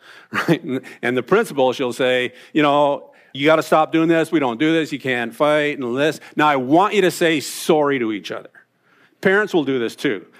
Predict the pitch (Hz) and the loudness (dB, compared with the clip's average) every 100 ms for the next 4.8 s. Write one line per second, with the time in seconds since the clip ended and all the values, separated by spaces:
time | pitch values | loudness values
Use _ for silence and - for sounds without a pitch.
0 | _ 196 185 196 - 196 175 - - 190 | _ -4 0 0 2 2 2 -2 -4 0
1 | 170 156 131 107 - 104 - - _ _ | 2 2 0 -4 -8 -12 -12 -20 _ _
2 | _ _ _ _ _ _ _ _ _ - | _ _ _ _ _ _ _ _ _ -6
3 | 151 147 - 170 165 151 277 131 123 147 | -2 -2 0 0 0 0 0 2 2 0
4 | 143 151 147 - 247 101 - | 2 0 0 0 0 0 -8